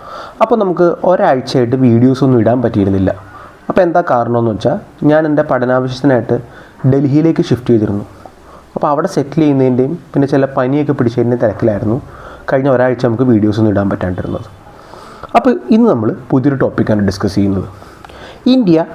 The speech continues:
ക്രിക്കറ്റ് ലോകമെമ്പാടും ഒരു നയതന്ത്ര ശക്തിയായി ഉപയോഗിക്കുമ്പോൾ. അപ്പോൾ നമ്മൾ ഈ ടോപ്പിക്ക് തുടങ്ങുവാണെങ്കിൽ എന്നും സ്പോർട്സ് മനുഷ്യൻ്റെ ചരിത്രത്തിൽ വളരെ പ്രധാനപ്പെട്ടൊരു കാര്യമാണ്. ഇപ്പോൾ പല രേഖകളും കാണിക്കുന്നത്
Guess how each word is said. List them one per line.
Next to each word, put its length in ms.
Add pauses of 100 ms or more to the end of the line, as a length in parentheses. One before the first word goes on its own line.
(320)
ക്രിക്കറ്റ് 760
ലോകമെമ്പാടും 720
ഒരു 160
നയതന്ത്ര 360 (120)
ശക്തിയായി 380 (180)
ഉപയോഗിക്കുമ്പോൾ. 520 (1200)
അപ്പോൾ 200 (180)
നമ്മൾ 240
ഈ 100
ടോപ്പിക്ക് 280
തുടങ്ങുവാണെങ്കിൽ 500 (540)
എന്നും 280 (300)
സ്പോർട്സ് 560 (580)
മനുഷ്യൻ്റെ 420
ചരിത്രത്തിൽ 440 (260)
വളരെ 260
പ്രധാനപ്പെട്ടൊരു 600
കാര്യമാണ്. 420 (640)
ഇപ്പോൾ 220
പല 140 (320)
രേഖകളും 500
കാണിക്കുന്നത് 480